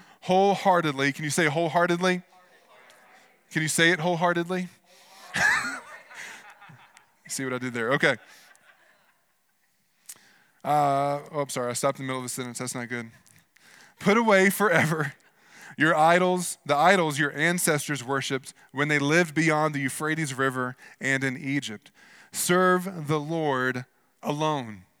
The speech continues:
If you have a Bible, that's a great place to underline that, which, yes, you can write in your Bible. God does not frown upon that, as far as I know. <clears throat> "But if you refuse to serve the Lord, then choose today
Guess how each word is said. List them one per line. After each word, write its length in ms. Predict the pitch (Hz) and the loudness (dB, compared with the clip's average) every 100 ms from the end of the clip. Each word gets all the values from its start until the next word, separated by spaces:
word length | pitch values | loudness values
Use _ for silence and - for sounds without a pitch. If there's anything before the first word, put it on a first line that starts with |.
| _ _ _ _ _ - | _ _ _ _ _ -12
If 120 | 120 | -6
you 100 | 135 | 0
have 160 | 139 135 | 0 0
a 100 | 127 | -4
Bible, 320 | 127 135 131 | -2 -2 -2
that's 140 | 127 | -4
a 60 | 127 | -6
great 220 | 123 135 | -6 -6
place 220 | 131 123 | -6 -8
to 100 | 131 | -8
underline 380 | 123 123 120 120 | -8 -8 -8 -8
that, 240 | 123 123 | -8 -8
which, 280 | 123 123 - - _ | -10 -12 -14 -16 _
yes, 280 | 131 135 135 | -4 -4 -4
you 100 | 135 | -10
can 220 | - 139 | -10 -8
write 160 | 127 127 | -4 -4
in 80 | 127 | -4
your 80 | 123 | -6
Bible. 420 | 120 117 120 113 _ | -6 -6 -10 -14 _
God 220 | - 123 120 | -8 -8 -8
does 140 | 117 | -8
not 180 | 123 120 | -10 -8
frown 220 | 123 120 | -10 -10
upon 240 | 117 113 | -12 -14
that, 160 | 113 104 _ _ - - _ - | -14 -18 _ _ -20 -20 _ -10
as 140 | 127 | -10
far 260 | - 131 127 | -4 -4 -2
as 120 | 120 | -4
I 100 | 117 | -8
know. 160 | 117 95 _ - - - - | -8 -12 _ -20 -20 -12 -6
<clears throat> 400 | - 190 113 131 | 0 0 0 2
"But 120 | 180 | 4
if 100 | 214 | 6
you 160 | 226 220 | 6 4
refuse 460 | - 208 254 254 | 4 4 4 2
to 100 | 254 | 0
serve 460 | 214 220 196 196 175 | 2 4 6 4 2
the 100 | 180 | 0
Lord, 500 | 170 147 135 151 170 _ - - - - | 2 2 2 0 -6 _ -20 -20 -20 0
then 200 | 170 175 | 0 2
choose 440 | - 214 247 233 | 4 4 4 2
today 640 | - 233 160 147 135 143 | 2 2 4 2 4 2